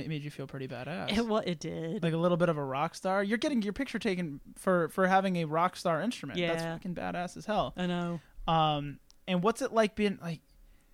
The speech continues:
Speaker 1: do you ever act on stage at all?
Speaker 2: I have. Um, did that for pretty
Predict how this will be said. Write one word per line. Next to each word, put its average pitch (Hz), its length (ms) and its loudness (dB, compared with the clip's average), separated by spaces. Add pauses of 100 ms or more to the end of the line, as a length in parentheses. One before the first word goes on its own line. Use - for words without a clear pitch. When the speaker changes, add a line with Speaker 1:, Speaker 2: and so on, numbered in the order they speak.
Speaker 1:
do 190 80 6
you 214 100 10
ever 240 140 6
act 160 300 2
on 254 140 2
stage 277 260 -2
at 285 60 -4
all? 294 240 2 (1400)
Speaker 2:
I 220 80 0
have. 220 340 4
Um, 175 440 0 (1040)
did 277 160 2
that 262 260 4
for - 140 -6
pretty 226 540 -4